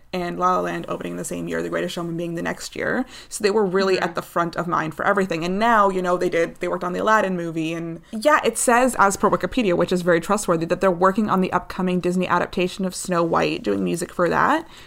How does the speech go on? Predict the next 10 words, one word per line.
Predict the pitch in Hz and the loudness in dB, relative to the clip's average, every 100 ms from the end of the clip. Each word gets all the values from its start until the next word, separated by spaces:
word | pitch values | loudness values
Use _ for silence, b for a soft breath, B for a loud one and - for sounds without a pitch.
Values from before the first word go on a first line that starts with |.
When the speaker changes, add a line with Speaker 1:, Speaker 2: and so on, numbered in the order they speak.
| - | -4
Speaker 1:
which | 196 | 0
is | 226 - | 0 0
super | - - 277 302 262 - - _ _ - 240 254 240 | -2 0 2 4 4 2 -2 _ _ -2 2 2 2
interesting. | 175 - - - - - 160 233 320 B B B | 0 0 -4 -8 -8 -8 -6 -6 -8 B B B
Speaker 2:
Yeah. | 196 190 170 180 | 2 4 4 2
Speaker 1:
Because | 202 196 190 | -2 -2 0
that | - 202 | 2 2
doesn't | 240 220 190 | 2 0 -2
seem | - 185 170 | -2 0 0
like | 165 160 - | -2 -4 -6